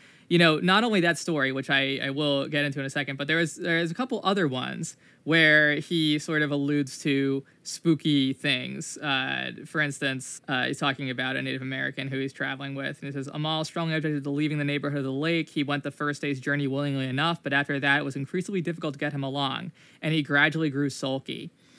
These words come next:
For some time, we would not find out the reason, but finally he gave us to understand that he was afraid because up in the high mountains there were, quote unquote,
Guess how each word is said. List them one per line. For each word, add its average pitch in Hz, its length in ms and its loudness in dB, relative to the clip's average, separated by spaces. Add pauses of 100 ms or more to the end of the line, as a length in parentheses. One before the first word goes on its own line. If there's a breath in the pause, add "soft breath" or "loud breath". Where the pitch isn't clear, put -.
(120)
For 170 140 0
some 196 220 0
time, 165 260 2
we 156 80 2
would 143 140 0
not 147 180 0
find 151 140 -2
out 139 100 -2
the 135 100 -2
reason, 131 360 -2
but 139 160 -6
finally 165 380 0
he 156 100 2
gave 143 320 0
us 139 240 -6
to 139 120 -8
understand 147 540 -4
that 139 80 -2
he 143 80 0
was 139 140 -2
afraid 147 420 0
because 139 460 -2
up 160 160 -6
in 190 80 -2
the 170 80 0
high 165 240 0
mountains 151 460 2
there 139 200 0
were, 139 160 -4
quote 143 240 -2
unquote, 139 400 -2